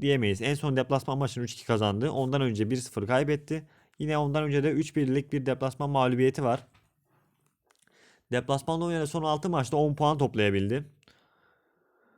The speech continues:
Ee, onun dışında şunu diyebiliriz ki, hatta pardon, son, son oynadığı altı maçta on puan toplayabildi. Son üç maçta ise yedi puan topladı. Ee, son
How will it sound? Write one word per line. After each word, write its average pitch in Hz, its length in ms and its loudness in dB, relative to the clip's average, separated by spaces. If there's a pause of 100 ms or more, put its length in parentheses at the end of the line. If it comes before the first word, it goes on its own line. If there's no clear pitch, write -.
(260)
Ee, 107 180 -2
onun 143 400 -2
dışında 131 500 0 (1080)
şunu - 460 -4
diyebiliriz 170 480 4
ki, 107 140 -2
hatta 131 340 0
pardon, 127 200 0
son, 143 340 -2 (100)
son 156 220 -4
oynadığı 143 280 2
altı 131 260 4
maçta 135 240 0
on 123 140 0
puan 127 240 0
toplayabildi. 101 540 -2
Son 135 180 -4
üç 135 160 -4
maçta 117 280 -2
ise 113 160 -4
yedi 139 200 2
puan 131 220 -2
topladı. 120 460 -2 (1900)
Ee, 117 100 -2
son 196 520 0